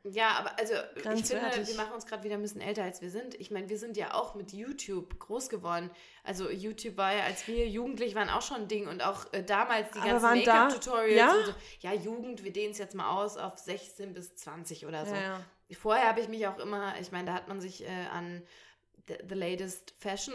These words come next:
Speaker 1: in, in, ähm, hier Bravo-Heften und so orientiert. Da war ja
Speaker 2: Und da
Speaker 1: viel
Speaker 2: war das,
Speaker 1: Glitzer.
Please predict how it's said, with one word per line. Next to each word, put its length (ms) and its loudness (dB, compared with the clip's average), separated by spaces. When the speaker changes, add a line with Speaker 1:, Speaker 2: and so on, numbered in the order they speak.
Speaker 1:
in, 260 -4
in, 380 -6
ähm, 500 -4
hier 240 -2
Bravo-Heften 800 0
und 140 -6
so 200 0
orientiert. 640 -4
Da 120 -2
war 120 2
ja 60 2
Speaker 2:
Und 100 4
da 40 6
Speaker 1:
viel 100 8
Speaker 2:
war 80 10
das, 300 6
Speaker 1:
Glitzer. 180 6